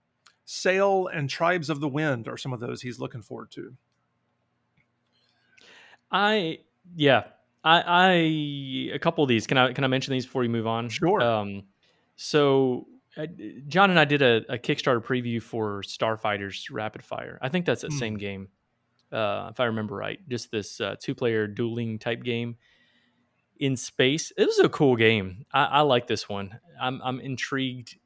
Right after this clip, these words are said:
Speaker 2: to, to see the final product of this one.
Speaker 1: Yeah, he
Speaker 2: Um,
Speaker 1: says it
Speaker 2: but
Speaker 1: has some Star Fox vibes.
Speaker 2: Yeah.
Speaker 1: <laughs> That's, that's exciting. That was some of the early Nintendo games I remember playing in college.
Speaker 2: Yeah, I th-,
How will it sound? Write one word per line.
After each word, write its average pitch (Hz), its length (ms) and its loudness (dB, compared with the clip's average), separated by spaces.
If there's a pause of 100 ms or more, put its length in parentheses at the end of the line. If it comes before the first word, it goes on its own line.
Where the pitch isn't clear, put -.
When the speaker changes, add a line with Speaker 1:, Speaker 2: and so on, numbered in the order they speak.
(120)
Speaker 2:
to, 110 600 -6
to - 120 -14
see - 160 -8
the 113 80 -6
final 110 260 -4
product 107 420 -6
of 117 60 -8
this 110 180 -8
one. 113 240 -8 (880)
Speaker 1:
Yeah, 165 120 0
he 143 100 0
Speaker 2:
Um, 165 40 0
Speaker 1:
says 190 220 0
it 175 60 4
Speaker 2:
but 139 80 -2
Speaker 1:
has 165 140 0
some 143 140 -2
Star 139 340 2
Fox 165 340 0
vibes. 170 560 -2 (260)
Speaker 2:
Yeah. 113 260 -2 (300)
Speaker 1:
<laughs> - 320 -10
That's, 185 240 -2
that's 160 240 -4
exciting. 135 480 -4
That 143 120 -4
was 135 280 -10 (340)
some 147 220 -8
of 127 80 -6
the 139 80 0
early 147 240 2
Nintendo 139 500 -6
games 104 300 -8
I 113 40 -6
remember 113 280 -12
playing 120 260 -10 (100)
in 113 120 -16
college. 151 260 -4
Speaker 2:
Yeah, 123 120 6
I 110 40 0
th-, - 160 -10